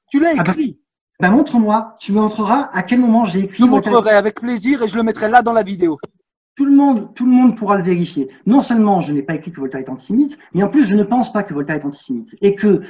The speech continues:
Speaker 2: je m'offusque quand des gens qui aujourd'hui veulent relativiser la pensée des Lumières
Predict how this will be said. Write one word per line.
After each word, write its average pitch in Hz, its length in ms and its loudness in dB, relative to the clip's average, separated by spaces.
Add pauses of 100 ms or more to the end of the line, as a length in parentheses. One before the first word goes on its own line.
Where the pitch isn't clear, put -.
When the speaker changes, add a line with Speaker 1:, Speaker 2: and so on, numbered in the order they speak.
(120)
Speaker 2:
je 151 160 -4
m'offusque 262 600 2 (120)
quand 202 340 0
des 160 180 0
gens 170 340 0 (260)
qui 196 180 0
aujourd'hui 214 680 2
veulent 160 240 -2
relativiser 196 560 -4
la 156 80 -2
pensée 147 260 -8
des 135 80 -4
Lumières 190 380 -2